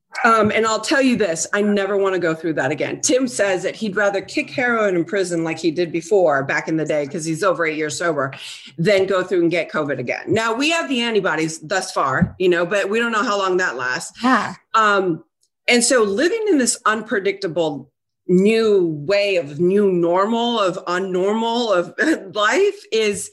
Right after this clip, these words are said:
Speaker 1: is interesting, you know, 'cause it's like, you still gotta eat, you still gotta do things, you still gotta work, you still gotta function. And some days, because of covid now, get this,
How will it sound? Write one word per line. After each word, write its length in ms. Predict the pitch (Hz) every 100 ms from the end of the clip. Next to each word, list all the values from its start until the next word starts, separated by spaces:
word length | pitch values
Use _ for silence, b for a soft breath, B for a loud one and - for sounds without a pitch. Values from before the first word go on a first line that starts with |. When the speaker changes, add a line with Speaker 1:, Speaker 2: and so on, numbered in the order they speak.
| B B B B B -
Speaker 1:
is 160 | 254
interesting, 520 | 294 392 381 254 185
you 80 | 185
know, 120 | 196
'cause 200 | 190 226
it's 120 | 196 240
like, 200 | 202 -
you 200 | 214 262
still 240 | - 226
gotta 280 | 214 226 170
eat, 300 | 170 196 -
you 100 | 180
still 240 | 180 190
gotta 240 | 190 214 214
do 160 | 190
things, 320 | 185 185 190
you 60 | 170
still 260 | - 190 185
gotta 220 | 214 226
work, 400 | 175 170 196 190
you 80 | 185
still 300 | - 208 202
gotta 260 | 220 220
function. 400 | 214 190 185 202
And 180 | 202 185
some 320 | 185 254 370
days, 300 | 247 160 160
because 480 | 208 190 - 320 311
of 160 | 349 -
covid 480 | 190 131 113 101
now, 300 | 123 92 85 135
get 220 | 170 170
this, 360 | 190 - -